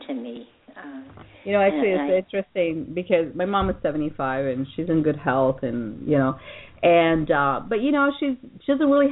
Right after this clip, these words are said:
Speaker 2: have much of a hobby or anything. So I told her, I was like, "Mom, you need to get involved in something." So
Speaker 1: Mm-hmm.
Speaker 2: I made an appointment for her to check out the senior, um, center.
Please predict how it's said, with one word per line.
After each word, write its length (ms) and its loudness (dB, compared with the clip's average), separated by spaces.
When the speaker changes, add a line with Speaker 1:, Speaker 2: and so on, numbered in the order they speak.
Speaker 2:
have 180 4
much 200 0
of 80 -6
a 60 -2
hobby 380 -6
or 60 -4
anything. 320 -6
So 60 0
I 60 0
told 280 0
her, 60 2
I 60 2
was 80 -4
like, 160 -4
"Mom, 300 0
you 100 0
need 200 -6
to 60 -8
get 160 -2
involved 540 0
in 160 -4
something." 400 -4
So 80 2
Speaker 1:
Mm-hmm. 100 -20
Speaker 2:
I 120 -4
made 200 -2
an 80 -6
appointment 440 -8
for 120 -6
her 160 -8
to 120 -20
check 180 -10
out 220 -8
the 160 -10
senior, 540 -4
um, 360 -6
center. 380 2